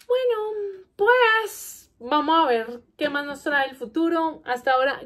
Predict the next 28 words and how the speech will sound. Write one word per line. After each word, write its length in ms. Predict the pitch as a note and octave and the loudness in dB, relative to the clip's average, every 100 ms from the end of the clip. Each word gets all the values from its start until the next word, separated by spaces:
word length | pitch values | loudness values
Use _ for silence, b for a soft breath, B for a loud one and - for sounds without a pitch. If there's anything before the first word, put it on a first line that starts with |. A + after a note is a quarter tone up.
| - | -8
creo 200 | D#4+ D#4+ | -6 -2
que 360 | D#4 A#3+ - B3+ C4 | -2 -2 -8 -14 -6
ni 180 | C#4+ D4+ | -2 0
la 140 | C#4+ | 0
blanca 540 | C#4 D#4 E4 E4 F4 F4 C4 C4 | 0 -2 -2 0 0 -2 -8 -10
ni 240 | C#4 C#4 | -6 -4
la 180 | C#4 B3 | -4 -4
café 520 | B3 A#3 D#4 F4 F4+ b b b b b b _ _ _ _ _ - | -6 -4 -2 -2 -4 b b b b b b _ _ _ _ _ -2
van 240 | C#4+ C#4+ | 2 2
a 100 | C4+ | 0
ser 480 | C4 C#4 B3+ B3 B3 - - - - - | -2 -4 -4 -6 -12 -20 -20 -20 -20 -12
como 540 | D#4 C#4 C4 B3 - _ _ _ | -6 -2 -2 -2 -6 _ _ _
un 220 | D#4 D4+ - | -4 -4 0
objetivo 760 | C#4+ C#4+ C#4+ D#4 B3+ A#3+ B3 | 2 2 0 -6 2 6 6
de 240 | - G#3+ A#3+ | 4 0 0
mis 180 | A3 G3 | -2 -8
maquillajes. 600 | F#3+ G3 F#3+ F3+ F3 F3 | -10 -6 -6 -6 -8 -8
Pero 220 | D#4+ D#4+ | -8 -6
pues 300 | D#4+ D#4 - _ _ | -10 -14 -16 _ _
vamos 220 | C4+ D4 | -14 -10
a 20 | |
ver 120 | D4 C#4 | -10 -12
qué 100 | - | -14
pasa. 220 | B3 G#3 | -12 -8
Igual 300 | G#3 A3+ A#3+ | -6 -6 -4
vamos 280 | B3 C#4 D#4 | -6 -6 -8
a 40 | |
probarla. 440 | D4+ G#3+ G3+ F3+ | -6 -8 -10 -14